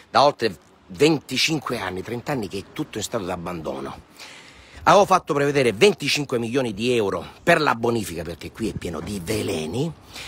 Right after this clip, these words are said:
e questa è una zona, guardate, qui siamo a Pistunina, siamo in piena città,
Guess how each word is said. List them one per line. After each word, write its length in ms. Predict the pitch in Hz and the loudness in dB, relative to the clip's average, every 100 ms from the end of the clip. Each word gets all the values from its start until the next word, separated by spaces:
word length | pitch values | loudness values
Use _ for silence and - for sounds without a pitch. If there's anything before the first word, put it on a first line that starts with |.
| - - | -14 -4
e 80 | 247 | 0
questa 300 | 285 - 180 | 2 4 2
è 20 | |
una 260 | 160 151 | 4 2
zona, 320 | 131 147 101 90 | 2 0 0 0
guardate, 520 | 113 127 101 85 - | -2 0 -2 -6 -4
qui 140 | 170 | -2
siamo 180 | 160 98 | 0 -2
a 40 | |
Pistunina, 560 | 82 113 - 120 95 69 - - - - | -4 -4 -2 -2 -4 -6 -12 -14 -14 -4
siamo 380 | - 165 160 | 2 4 4
in 120 | 95 87 | -2 -6
piena 320 | 127 135 - | 0 0 0
città, 680 | - 117 - - - - - | 0 -2 -2 -8 -4 -4 -6